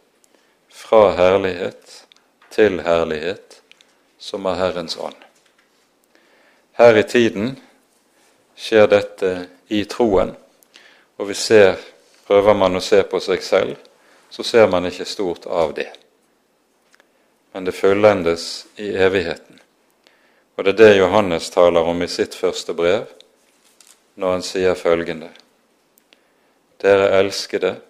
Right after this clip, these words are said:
nå er vi Guds barn. Men det er enda ikke åpenbart hva vi skal bli. Men vi vet at når Han åpenbares,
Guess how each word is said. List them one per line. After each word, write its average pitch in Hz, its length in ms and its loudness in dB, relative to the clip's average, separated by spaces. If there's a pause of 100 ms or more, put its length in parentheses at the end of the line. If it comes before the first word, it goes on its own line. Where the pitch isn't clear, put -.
(720)
nå 95 200 -4 (560)
er 101 200 -2
vi 98 120 -4
Guds 90 320 -8
barn. 78 240 -6 (1400)
Men 90 160 -6
det 90 60 6
er 92 160 6
enda 98 280 2
ikke 117 300 -2
åpenbart 95 580 -2
hva 95 240 2
vi 80 80 -8
skal 80 400 -6
bli. 80 160 -14 (1300)
Men 95 200 -6
vi 107 140 2
vet 101 360 4
at 98 180 -6
når 92 240 -2 (100)
Han 107 320 -6
åpenbares, 95 1000 -8